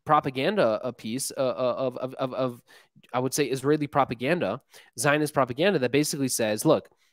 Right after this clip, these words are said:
these people, they didn't have a national identity. Um, they called themselves Arabs. In fact, they actually called themselves Syrians. They actually identified with Syria,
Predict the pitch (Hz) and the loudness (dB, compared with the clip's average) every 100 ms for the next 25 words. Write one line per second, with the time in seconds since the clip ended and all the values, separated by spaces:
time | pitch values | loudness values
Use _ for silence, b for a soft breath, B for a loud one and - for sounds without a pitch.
0 | _ 135 165 - 139 135 117 139 135 156 | _ -4 -4 -2 -4 -2 -4 -2 2 2
1 | 180 175 156 139 127 - 139 131 110 98 | 4 4 4 4 2 0 0 0 -2 -6
2 | 92 98 - _ b b b - 127 131 | -8 -12 -16 _ b b b 0 2 4
3 | 131 - 156 170 160 - 147 123 117 107 | 2 2 2 2 0 2 2 2 -2 0
4 | 113 139 - _ - 143 240 247 - 190 | -2 -4 -10 _ -12 6 8 8 4 2
5 | 254 - 185 202 165 160 - 147 - - | 2 0 0 0 0 0 0 0 -2 0
6 | 226 165 95 123 180 143 151 160 - 143 | 2 2 0 -10 -8 2 4 4 2 0
7 | 151 151 151 123 104 - 180 147 85 | 0 0 -2 -4 -6 0 2 2 -2